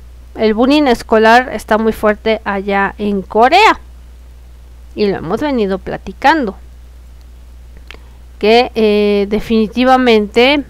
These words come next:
pues hay cosas que no funcionan bien allá en su país. Pero bueno, toda la gente quiere seguir creyendo la fantasía de que, de que Corea es como los sopas coreanos. Aquí siempre te vamos a traer el lado B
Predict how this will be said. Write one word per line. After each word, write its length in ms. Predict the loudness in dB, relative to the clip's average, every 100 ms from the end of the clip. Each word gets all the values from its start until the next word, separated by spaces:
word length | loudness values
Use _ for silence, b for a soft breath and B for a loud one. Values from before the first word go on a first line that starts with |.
| -14 b b b -10
pues 180 | -2 2
hay 120 | 2
cosas 380 | 2 2 2 -2
que 140 | -2
no 140 | 0 -2
funcionan 680 | -2 -2 0 0 0 0
bien 220 | 0 0
allá 480 | 0 -2 -2 -2 -4 -8
en 160 | -10
su 180 | -8 -10
país. 640 | -6 -6 -6 -10 -14 -16 -18 -20 -20 -20 b b b b b b b b b -20 -20 0
Pero 280 | 2 4 4
bueno, 340 | 4 4 0 -4
toda 380 | 0 2 4 4
la 140 | 2
gente 320 | 0 -2 -4 -4
quiere 240 | -2 -2
seguir 340 | -2 -4 -4
creyendo 500 | -4 -4 -2 -2 0 -2
la 100 | -2
fantasía 580 | -4 -6 -8 -4 -4
de 120 | -4 -6
que, 320 | -6 -6 -8 b b b b b -8
de 160 | -6
que 160 | -4 -2
Corea 360 | 2 4 4
es 120 | 2 0
como 320 | -2 0 0
los 200 | -2 0
sopas 340 | 0 0 -4
coreanos. 680 | 0 0 2 0 0 -4 -16 -20 -20 -20 -20 -20 -20 -8
Aquí 320 | -6 -2 -2
siempre 320 | 0 -2 -2
te 120 | 0 0
vamos 340 | 0 0 -4
a 80 | -6
traer 320 | -4 -2 -2
el 180 | -2 -2
lado 320 | -2 -2 -6
B 240 | -4 -2